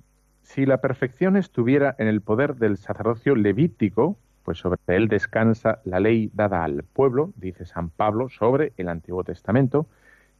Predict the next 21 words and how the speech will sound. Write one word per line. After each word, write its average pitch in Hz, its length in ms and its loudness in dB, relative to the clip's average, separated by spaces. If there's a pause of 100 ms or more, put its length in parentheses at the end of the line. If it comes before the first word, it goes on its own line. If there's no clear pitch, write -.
(120)
¿qué 185 160 2
necesidad 190 580 0
había 139 300 0
ya 139 180 0
de 180 120 -2
que - 100 -6
surgiera 135 580 0
otro 139 340 0
se-, 110 280 -2 (240)
otro 117 340 -4
sacerdote? 101 720 -2 (840)
¿Eh? 165 140 -2 (640)
Porque 113 260 0
cambiando 135 420 2
el 151 60 0
sacerdocio, 170 720 -2
necesariamente 127 800 0
se - 160 -6
cambia 95 340 0
la 110 140 4
ley. 98 320 0